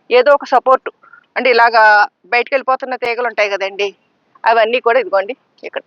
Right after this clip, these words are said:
ఇలా బయటకు వెళ్ళిపోతున్న తీగ ఉంది కదా, దాన్ని జాగ్రత్తగా కొంచెం యువతలకు తీసుకొచ్చి ఇక్కడ పెట్టామనుకోండి, ఇది అల్లుకుంటది అనమాట. అల్లుకున్నప్పుడే మనకి పూత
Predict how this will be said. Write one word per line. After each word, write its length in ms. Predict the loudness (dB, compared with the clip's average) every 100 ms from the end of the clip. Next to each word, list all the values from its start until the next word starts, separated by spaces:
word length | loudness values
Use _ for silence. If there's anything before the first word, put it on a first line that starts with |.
| -2
ఇలా 100 | 0
బయటకు 300 | 0 -2 -2
వెళ్ళిపోతున్న 400 | -2 -2 -2 -2
తీగ 240 | 0 0
ఉంది 140 | -2 -2
కదా, 200 | 0 0 -2
దాన్ని 220 | -4 0
జాగ్రత్తగా 540 | 0 0 0 -4 -2 -2 _ _ _ -6
కొంచెం 260 | -4 0
యువతలకు 360 | 0 0 -2 -2 -2
తీసుకొచ్చి 440 | -2 -4 -4 -12 -6
ఇక్కడ 180 | -2
పెట్టామనుకోండి, 720 | -2 2 0 0 -2 -4 -6 -14 _ _ -4
ఇది 140 | 0
అల్లుకుంటది 440 | 2 0 -4 -4
అనమాట. 280 | -6 -2 -4 -6 _ _ _ _ _ _ _ _ _ _ -2
అల్లుకున్నప్పుడే 840 | 0 2 0 0 2 2 2 0
మనకి 580 | -2 -2 0 0 2 -2 _ _ _ _ _ _ _ 0
పూత 140 | 2